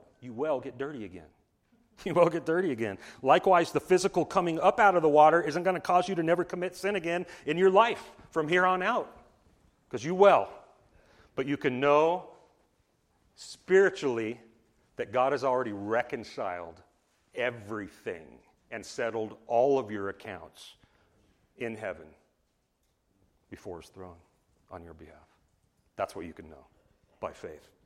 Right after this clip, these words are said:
right? Um, we need to stop.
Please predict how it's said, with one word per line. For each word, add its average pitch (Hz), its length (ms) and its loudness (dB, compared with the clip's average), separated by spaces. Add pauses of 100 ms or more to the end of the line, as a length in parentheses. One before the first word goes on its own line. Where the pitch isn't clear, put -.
(200)
right? 92 240 -8 (1200)
Um, 104 360 -2 (1600)
we 131 80 -2
need 123 160 -4
to 92 100 -16
stop. - 380 -14